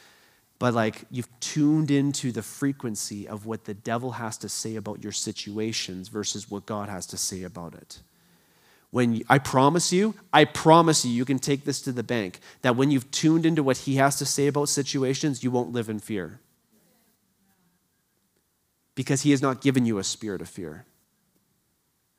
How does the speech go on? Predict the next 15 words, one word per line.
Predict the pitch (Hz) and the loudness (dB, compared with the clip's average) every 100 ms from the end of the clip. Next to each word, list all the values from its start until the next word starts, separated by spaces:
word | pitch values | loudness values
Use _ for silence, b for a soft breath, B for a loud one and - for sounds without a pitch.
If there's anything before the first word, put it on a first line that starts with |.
| _ _ _ _ _ _ _ _ _ _ _ - | _ _ _ _ _ _ _ _ _ _ _ -2
When | 131 151 | 2 4
you | 143 131 - _ _ _ - - | 4 2 -2 _ _ _ -14 0
take | 147 139 | 0 2
any | 131 131 | 0 0
situation | - 131 - 120 113 - 107 | -2 -4 -2 0 0 -2 -6
and | 101 107 | -6 -6
you | |
start | 117 - 120 | -6 -6 -6
talking | - 117 117 120 | -6 -6 -6 -8
to | 113 | -10
the | 110 | -10
Holy | 104 110 110 | -10 -10 -8
Spirit | 104 - - 110 92 | -8 -8 -8 -10 -10
about | 92 104 - | -8 -10 -10
this | 107 147 - - | -10 -8 -8 -10